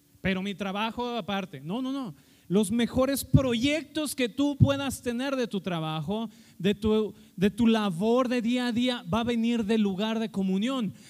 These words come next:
van a venir del lugar de intimidad.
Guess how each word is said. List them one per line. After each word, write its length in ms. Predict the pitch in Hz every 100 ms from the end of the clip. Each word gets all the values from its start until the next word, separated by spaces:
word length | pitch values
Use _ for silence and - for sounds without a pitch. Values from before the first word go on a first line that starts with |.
| -
van 160 | 202 240
a 100 | 254
venir 320 | 247 240 254
del 180 | 254 247
lugar 760 | 233 208 226 247 247 254 254 - - -
de 640 | 160 226 233 233 220 - -
intimidad. 760 | 185 180 180 170 160 180 185